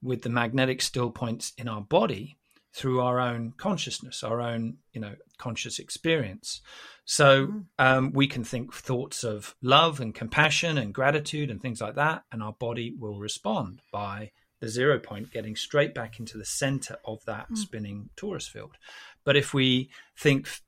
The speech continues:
Speaker 1: thoughts of anger or greed or envy or, you know, uh, uh, nasty things, then that magnetic point will start to move away from its center.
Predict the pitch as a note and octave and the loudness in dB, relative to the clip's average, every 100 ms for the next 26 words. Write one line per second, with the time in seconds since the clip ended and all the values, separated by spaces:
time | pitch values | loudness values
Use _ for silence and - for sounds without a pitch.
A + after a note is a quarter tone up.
0 | - - C#3 D3 - A#2 A2 - - C3+ | -4 0 2 0 -2 -2 -4 -8 -6 -2
1 | C3+ C3 B2+ A2+ G2 - B2 C3+ C#3 B2 | 0 0 -2 -4 -8 -6 -2 0 0 -2
2 | G2+ A#2 C#3 C3 C3+ G#2+ G2 - C3+ G#2 | -4 0 0 0 -2 -4 -8 -12 -12 -12
3 | G#2 - - _ - G#2+ G#2+ A2 A#2 A2+ | -14 -20 -20 _ -10 -6 -6 -6 -8 -10
4 | G#2+ A2+ B2 A#2+ - A2+ C3 D#3+ F#3+ - | -10 -6 -6 -6 -10 -8 -6 -6 -8 -12
5 | - _ _ - C3 C#3+ C#3+ C#3+ D3 _ | -20 _ _ -2 6 6 6 2 -2 _
6 | _ _ _ - C#3+ - C#3+ C#3 E3+ F#3+ | _ _ _ -6 -6 -2 -2 0 0 0
7 | - B2+ C3+ A#2+ - D3 D3 C#3+ C3 C#3 | -4 -4 -4 -6 -2 0 0 -2 0 4
8 | D3 C#3+ C#3+ C3+ B2 B2+ A#2+ - C3+ C3 | 4 4 4 2 2 -6 -6 -6 -4 -6
9 | - | -8